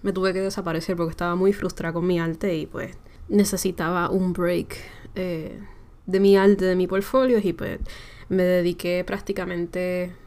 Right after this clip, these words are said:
tres semanas a codificar páginas porque es que me gusta, es bien challenging,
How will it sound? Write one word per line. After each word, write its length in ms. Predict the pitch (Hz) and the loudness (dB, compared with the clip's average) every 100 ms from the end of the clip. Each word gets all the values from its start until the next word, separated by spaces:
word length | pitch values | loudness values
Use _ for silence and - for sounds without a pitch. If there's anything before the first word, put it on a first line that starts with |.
| - - | -20 -16
tres 240 | - 165 | -12 -8
semanas 500 | - 220 208 220 247 | -2 0 2 0 -2
a 80 | 220 | -4
codificar 540 | 196 175 170 160 170 180 | -2 -4 -2 -4 -4 -2
páginas 420 | 208 233 247 233 | -2 0 -2 -2
porque 220 | 170 160 | -6 -8
es 60 | - | -8
que 140 | 202 | -4
me 100 | 180 | -4
gusta, 400 | 165 214 - 160 | -2 -4 -6 -8
es 100 | 156 | -6
bien 220 | 180 175 | -4 -4
challenging, 800 | 165 - 180 170 - 165 151 196 | -6 -4 -2 0 -4 -6 -6 -8